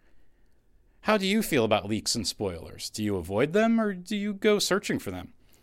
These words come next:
Send me an email with your thoughts at jump to lightspeed pod at gmail dot com, or reach out on Twitter at jump to lightspeed.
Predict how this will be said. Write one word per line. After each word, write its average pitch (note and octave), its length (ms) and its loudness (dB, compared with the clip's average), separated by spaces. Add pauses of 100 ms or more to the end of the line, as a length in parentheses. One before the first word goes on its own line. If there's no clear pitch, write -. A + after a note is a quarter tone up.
(200)
Send F3 220 6
me D#3 100 4
an D3 120 0
email C#3+ 280 4
with A#2 140 2
your A2+ 80 2
thoughts E3 400 0
at A2 160 -2
jump A2+ 280 -2
to A#2+ 100 -2
lightspeed G#2+ 500 -2
pod A2+ 380 2
at A2 180 -2
gmail G#2 460 0
dot F#2 180 0
com, G#2 360 -4 (280)
or D#3+ 180 10
reach C3+ 220 2
out B2+ 140 8
on A2+ 80 0
Twitter C3 360 2
at G#2 200 0
jump C3 340 2
to D3 360 0
lightspeed. G#2+ 680 -4